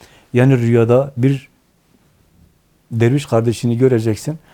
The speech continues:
sonra ona tabi olacaksın, mürşidine uyduğun gibi. O zaten senden daha beter. O zaten hasta. Yani bir hastaya doktor muamelesi nasıl yapılabilir?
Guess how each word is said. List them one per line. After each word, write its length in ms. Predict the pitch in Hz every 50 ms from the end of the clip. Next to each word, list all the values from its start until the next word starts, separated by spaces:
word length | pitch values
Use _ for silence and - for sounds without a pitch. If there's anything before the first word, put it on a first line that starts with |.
| _ _ _
sonra 260 | - - 151 165 170
ona 180 | 151 147 170
tabi 300 | 180 175 - 147 135 135
olacaksın, 640 | 131 113 107 110 110 120 117 110 - - 151 160 165 _ _ _ _ _
mürşidine 420 | 120 127 117 - 127 120 123 135
uyduğun 420 | 131 123 117 113 110 113 113 110 104
gibi. 280 | 98 92 85 85 85 - _ _ _ _ _ _ _ _ _ _ _ _ _ _ _ _ _
O 100 | 110 113
zaten 400 | 113 147 151 147 151 143 151 160 -
senden 380 | - - 131 120 127 147 151 143
daha 180 | 151 165 143
beter. 360 | 113 104 - - 107 - - - _ _ _ _ _ _ _ _ _ _ _ _ _ _ _ _ _ _
O 120 | - 113
zaten 360 | 110 110 147 160 - 165 170 165 - - -
hasta. 520 | - - 123 120 113 - - 131 101 - _ _ _ _ _ _ - - _ _ _ _ _ _ _
Yani 240 | - 107 113 120 113
bir 100 | 127 151
hastaya 640 | 139 - 117 110 107 - - 107 113 120 - 85 - - _ _ _ _ _ 110 113
doktor 280 | 120 - - 147 143
muamelesi 540 | 127 113 110 113 110 110 110 113 104 139 131
nasıl 240 | 139 170 170 - 135
yapılabilir? 720 | 107 104 101 - - 101 104 98 92 98 101 131 143 -